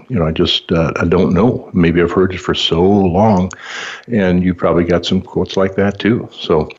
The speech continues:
yeah, be in touch with us about that, okay? Well, thanks for joining us this week. We have been talking about the personal retreat, part one, where gratitude is the beginning of all good things. And we are here on,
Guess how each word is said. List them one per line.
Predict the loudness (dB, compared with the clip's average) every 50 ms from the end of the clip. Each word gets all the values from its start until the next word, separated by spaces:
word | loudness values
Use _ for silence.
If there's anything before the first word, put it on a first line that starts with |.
| _ -4
yeah, | 0 0 0
be | 2 4 4 4
in | 4 4
touch | 2 2 0 0
with | 0 0
us | 0 0 -2 -4
about | -6 -4 -2 -2 -2 -2
that, | -4 -4 -4 -6
okay? | -6 -2 -2 -2 -2 -2 -6 -12 -14 -16 -16 -18 -20 -20 -20 -20 -14 -6 -2
Well, | 0 0 0
thanks | 0 0 0 0 0 0
for | -2 -2
joining | 0 2 2 4 4 2
us | 2 0 0
this | 0 0 0
week. | 0 0 0 0 -2 -6 -10 -12 -6 -2
We | 0 2 2 2 0 0
have | 0 0 0 0 0 0
been | 0 0
talking | 2 0 0 2 2 2
about | 2 2 0 -2
the | -6
personal | -4 -2 -2 -2 -2 -2 -4 -2 -2
retreat, | -2 0 0 0 2 2 2 0 -2 -6 -12 -14 -18 -20 -20 -18 -16 -8 -4
part | -2 0 0 0
one, | -2 -2 0 0 2 2 0 -2 -4 -10 -16 _ -2
where | 0 2 2 2 0
gratitude | -2 -2 0 0 2 2 2 0 0 0 2 2 2 2 0 0 -2
is | 0 2 2 2 2 0 -2 -2
the | -2 -2
beginning | 0 0 -2 0 0 0 0 0 0 0
of | -2 -2 -4 -6 -2
all | 0 2 2 2 0 0
good | 0 0 0 0 -2
things. | -2 -4 -2 0 2 2 0 0 -2 -6 -14 -18 -16 -14 -14 -14 -14 -14 -16 -18 -8 -4
And | 0 2 2 4 4 4
we | 4 4 4 4 2 2
are | 0 0 0 0
here | 2 2 4 4 4
on, | 2 2 0 -2 -6